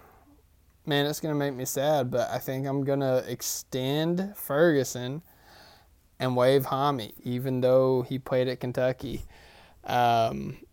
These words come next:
you know, Ferguson, even though he really struggled in the bubble, he really struggled this year in general. The guy has shown that he can play defense. He can, he's capable of playing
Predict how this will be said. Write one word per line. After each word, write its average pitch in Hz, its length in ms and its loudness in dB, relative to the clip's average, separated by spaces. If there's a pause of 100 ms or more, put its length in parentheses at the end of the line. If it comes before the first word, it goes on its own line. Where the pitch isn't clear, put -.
(920)
you 143 80 -2
know, 123 240 -2
Ferguson, 143 560 2
even 127 320 -2
though 127 460 2
he 131 160 -6
really 123 240 0
struggled 123 360 -2
in 120 60 -4
the 117 60 -6
bubble, 120 420 0
he 127 80 -2
really 139 220 4
struggled 131 360 0
this 123 180 -6
year 123 160 -4
in 113 140 -8
general. 135 500 -2 (760)
The 143 200 -2
guy 127 320 6
has 127 300 2
shown 131 680 0 (260)
that 131 200 -4
he 135 140 0
can 135 320 -4
play 143 200 2
defense. 135 680 -4
He 131 140 -2
can, 131 480 -4
he's 147 220 2
capable 151 680 4
of 151 220 -4
playing 139 560 -2